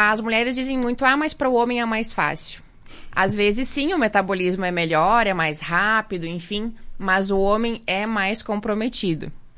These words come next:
né? Tenho que dizer, não posso mentir. O homem, <laughs> normalmente, ele é mais comprometido. Hoje ainda é um público bem menor do que as mulheres, né?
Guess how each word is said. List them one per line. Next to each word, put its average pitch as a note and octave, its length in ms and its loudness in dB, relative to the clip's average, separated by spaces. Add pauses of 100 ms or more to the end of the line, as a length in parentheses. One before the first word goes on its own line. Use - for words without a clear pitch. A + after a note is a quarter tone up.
(220)
né? D#3+ 220 0
Tenho G3+ 300 2
que C#4 100 0
dizer, A3 320 2
não F3+ 140 2
posso G3 260 6
mentir. C4+ 480 2 (180)
O F3+ 140 0
homem, A3 280 2
<laughs> A#3 40 0
normalmente, A#3+ 1120 0 (320)
ele G#3+ 280 -2
é F#3 160 0
mais F#3+ 180 0
comprometido. G#3 720 -2
Hoje A#3 300 4
ainda D4 180 0
é - 20 -2
um C4+ 80 -4
público C4+ 380 -4
bem A3 440 0
menor G#3 520 0
do A#3 100 -2
que B3+ 80 -6
as C4 140 -2
mulheres, D#4+ 500 -2
né? D#3 320 -4